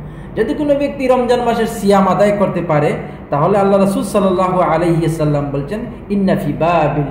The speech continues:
বাবি ইয়াকুলু লাহু রায়্যান", তার, সে জান্নাতের একটি দরজা রয়েছে, সেই দরজার দিকে প্রবেশ করবে। সেই দরজাটার নাম হচ্ছে গিয়ে রায়্যান। রায়্যান নামের দরজার দিকে সে প্রবেশ করবে,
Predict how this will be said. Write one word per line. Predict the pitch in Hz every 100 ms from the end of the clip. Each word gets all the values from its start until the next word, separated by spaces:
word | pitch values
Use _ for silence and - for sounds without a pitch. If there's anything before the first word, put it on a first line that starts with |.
| - - - - -
বাবি | 170 175 151
ইয়াকুলু | 156 151 196 180 156
লাহু | 147 151
রায়্যান", | 143 135 143 185 226 240 247 - - -
তার, | 175 160 143 - - - - - - - - -
সে | - 170 139
জান্নাতের | 175 196 214 214 208 190
একটি | 175 175
দরজা | 165 147 160 143 196
রয়েছে, | 220 214 202 285 - -
সেই | - 180
দরজার | 165 175 - 185 170
দিকে | 170 170
প্রবেশ | 165 160 196 -
করবে। | 226 247 294 - -
সেই | 190 175
দরজাটার | 180 180 185 165 165
নাম | 156 156 151
হচ্ছে | 160 202
গিয়ে | 196 175
রায়্যান। | 143 147 170 147 - - - - - -
রায়্যান | 170 170 165 233 320 311
নামের | 277 262 220
দরজার | 214 202 202 185
দিকে | 185 180
সে | 180 165
প্রবেশ | 165 147 151 156
করবে, | 139 123 185 -